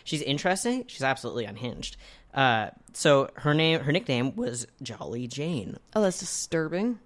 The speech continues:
Speaker 1: Uh, nineteen oh one, she confessed to thirty-one murders.
Speaker 2: <gasps>
Speaker 1: However, only twelve were confirmed.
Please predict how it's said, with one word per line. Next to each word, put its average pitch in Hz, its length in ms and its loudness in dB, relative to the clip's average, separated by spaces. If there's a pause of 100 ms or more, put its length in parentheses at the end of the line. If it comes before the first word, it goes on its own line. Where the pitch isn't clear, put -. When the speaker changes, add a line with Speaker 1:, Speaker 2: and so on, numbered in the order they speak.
(120)
Speaker 1:
Uh, 135 320 2
nineteen 156 460 2
oh 214 80 2
one, 131 500 -2
she - 200 -6
confessed 151 460 0
to 208 60 0
thirty-one 131 800 0
murders. 107 460 -2
Speaker 2:
<gasps> - 20 2
Speaker 1:
However, 131 300 4
only 135 260 2
twelve 131 460 0
were 165 80 0
confirmed. 127 720 -6